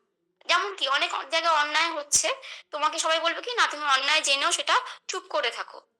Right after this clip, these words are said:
সহ্য করে যাও।" এতে কিন্তু ভালো হয় না। এতে কিন্তু অন্যায়টা আরো বেড়ে যাচ্ছে। কিন্তু তোমাকে যেহেতু চারজন বলছে, "না, আমরাও দেখো স-, এগুলোকে অ্যাভয়েড করে যাচ্ছি, এগুলোকে করে যাচ্ছি, এভাবেই চলতে হবে।"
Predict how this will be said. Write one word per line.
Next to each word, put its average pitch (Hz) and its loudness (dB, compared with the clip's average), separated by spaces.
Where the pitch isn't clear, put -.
সহ্য 311 -2
করে 220 -6
যাও।" - -4
এতে - 0
কিন্তু 339 -4
ভালো 311 2
হয় 320 2
না। 202 -10
এতে - -6
কিন্তু 330 -2
অন্যায়টা 294 4
আরো 311 2
বেড়ে 247 -2
যাচ্ছে। - 0
কিন্তু 339 -12
তোমাকে 339 -2
যেহেতু 339 0
চারজন 311 0
বলছে, 302 0
"না, 302 2
আমরাও 269 6
দেখো 277 -2
স-, - -6
এগুলোকে 269 0
অ্যাভয়েড 254 2
করে 247 -2
যাচ্ছি, 240 2
এগুলোকে 247 -2
করে 233 -2
যাচ্ছি, 226 2
এভাবেই 262 0
চলতে 202 -6
হবে।" 190 -14